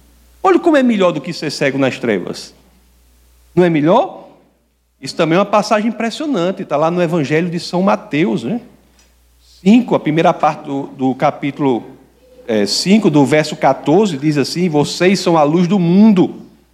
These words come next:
Aí lá o verso dezesseis do capítulo cinco continua: "Assim brilhe a luz de vocês diante dos homens,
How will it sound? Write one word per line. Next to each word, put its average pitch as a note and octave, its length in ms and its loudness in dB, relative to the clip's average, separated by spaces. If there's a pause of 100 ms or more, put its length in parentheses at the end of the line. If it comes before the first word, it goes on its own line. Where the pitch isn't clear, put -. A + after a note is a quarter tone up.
(480)
Aí B2+ 120 2
lá E3+ 140 4
o E3+ 80 0
verso E3 340 -4
dezesseis D3 600 -2
do D#3+ 80 -4
capítulo D3+ 480 -2
cinco F#3 260 -4
continua: C3+ 640 2 (580)
"Assim F#3 520 0
brilhe B3 760 0
a E3 140 2
luz G3+ 400 4
de G3+ 100 -2
vocês F3+ 640 0
diante G3+ 380 0
dos G3 300 -4
homens, G3+ 580 0